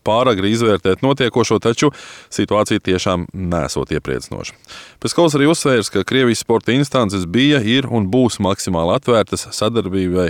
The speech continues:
ar Starptautisko sporta sabiedrību, tostarp Starptautisko antidopinga aģentūru. wada rekomendācijas paredz atļaut Krievijas sportistiem Olimpiskajās spēlēs startēt zem Starptautiskās olimpiskās komitejas karoga, taču, piemēram, Amerikas Savienoto Valstu pārstāvi pieprasa, lai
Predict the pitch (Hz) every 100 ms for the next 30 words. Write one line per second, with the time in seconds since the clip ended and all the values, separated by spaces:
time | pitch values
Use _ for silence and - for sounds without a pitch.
0 | - 90 87 - 90 90 80 - 76 -
1 | 90 80 - 135 131 113 110 98 - -
2 | - - 131 - 113 - - - 92 -
3 | 78 - - 80 90 85 73 65 - 71
4 | 76 71 64 60 55 50 - _ _ _
5 | - - - - - - _ - 139 220
6 | 202 226 196 151 143 135 131 - 175 175
7 | 147 165 151 120 90 120 107 98 - -
8 | 131 120 - 110 104 107 95 - 101 92
9 | - 120 139 117 - 123 113 98 110 101
10 | - - 107 - 98 - 101 90 117 104
11 | 73 - - 67 - 92 80 85 - -
12 | 98 76 60 - - 78 90 - - -
13 | _ - 107 101 98 92 113 170 156 -
14 | 151 135 123 123 131 120 - 120 123 107
15 | 92 127 135 135 - 107